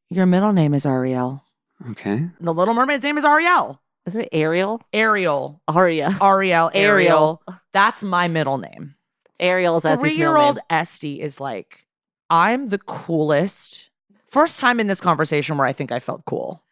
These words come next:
Speaker 1: in this, in this podcast. Didn't think mom and dad were cool. At this moment, Esty Hyam was cool. I go to preschool the next day.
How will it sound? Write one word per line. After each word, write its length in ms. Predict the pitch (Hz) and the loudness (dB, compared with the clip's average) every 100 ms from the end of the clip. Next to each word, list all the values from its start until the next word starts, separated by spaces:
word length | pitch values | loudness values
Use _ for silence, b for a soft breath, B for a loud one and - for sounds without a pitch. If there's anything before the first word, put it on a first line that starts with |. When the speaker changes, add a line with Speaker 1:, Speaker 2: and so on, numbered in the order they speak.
| _ - | _ -2
Speaker 1:
in 160 | 214 208 | 0 2
this, 180 | 190 - | 0 0
in 120 | 185 | -2
this 140 | 160 | -2
podcast. 720 | - 131 123 123 82 - - 160 | 0 -2 -2 -6 -6 -10 -16 -6
Didn't 220 | 190 208 | -4 -2
think 180 | 208 196 | -2 0
mom 180 | 185 | 0
and 80 | 185 | 2
dad 220 | 170 160 | 2 2
were 100 | 151 | 0
cool. 480 | 151 156 143 135 139 _ _ _ _ - | -4 -2 0 0 -4 _ _ _ _ -2
At 120 | 180 185 | -2 -2
this 180 | 180 | -4
moment, 460 | 180 156 156 151 151 | 0 0 0 -4 -4
Esty 260 | 165 160 165 | -4 -4 -4
Hyam 260 | 147 135 135 | -4 -4 -6
was 140 | 139 | -10
cool. 360 | - 131 - 170 _ _ b b b b b b | -8 -8 -8 -16 _ _ b b b b b b
I 180 | 170 202 | 2 2
go 180 | 202 202 | 0 0
to 80 | 170 | -2
preschool 580 | 185 185 - - - 165 _ _ _ _ _ _ _ | -4 -4 -6 -14 -14 -18 _ _ _ _ _ _ _
the 140 | 139 143 | -10 -8
next 260 | 127 - | -8 -8
day. 280 | 135 131 | -6 -6